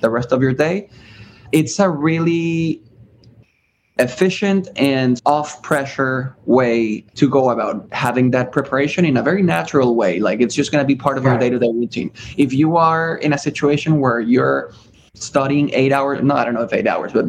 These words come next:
Speaker 1: however many hours a day, pushing every day, I think that builds up to that anxiety of, "I, I really need to get a job in X company, and I, like, this is my dream company."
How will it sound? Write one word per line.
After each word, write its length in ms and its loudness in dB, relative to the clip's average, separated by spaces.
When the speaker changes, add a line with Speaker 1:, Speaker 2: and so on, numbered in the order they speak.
Speaker 1:
however 380 0
many 260 2
hours 300 -2
a 40 2
day, 380 0
pushing 480 0
every 220 2
day, 400 -2
I 80 2
think 220 4
that 220 -2
builds 320 2
up 360 -2
to 280 2
that 460 0
anxiety 760 0
of, 440 0
"I, 160 0
I 100 0
really 500 2
need 220 0
to 120 2
get 240 2
a 80 0
job 300 0
in 160 0
X 260 -6
company, 520 0
and 120 0
I, 80 -2
like, 340 -2
this 180 0
is 120 -6
my 100 0
dream 320 0
company." 380 -2